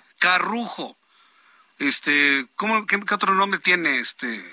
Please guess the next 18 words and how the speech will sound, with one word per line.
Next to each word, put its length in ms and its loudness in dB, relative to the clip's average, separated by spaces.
Ángel? 460 0
Digo, 180 2
no 160 0
porque 300 -2
sepas, 400 2
¿no? 160 -8
Sino, 340 -4
sino 320 2
<laughs> 40 -6
porque, 280 0
por 160 2
lo 100 4
que 120 2
te 100 2
han 80 2
platicado, 600 -2
¿no? 200 -8
Digo, 260 -4